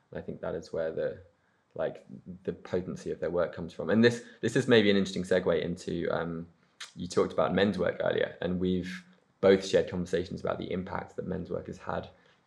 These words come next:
in our lives, and we've both led men's circles in recent years. And so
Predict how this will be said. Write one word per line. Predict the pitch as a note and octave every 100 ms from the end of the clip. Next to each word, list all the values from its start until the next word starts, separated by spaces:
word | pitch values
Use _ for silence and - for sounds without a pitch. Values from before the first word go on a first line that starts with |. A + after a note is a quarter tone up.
| -
in | F2+
our | F2
lives, | F2 G2+ G2+ F#2 F#2 -
and | - F2+
we've | F2+
both | F2+ F2+ F#2
led | F2
men's | F#2+ G2+ G2
circles | F#2 F2+ F#2 F2+
in | F2
recent | F2 E2 E2+
years. | F2 F2+ - _ _ _ _ G2
And | F#2
so | G2+ G2 F#2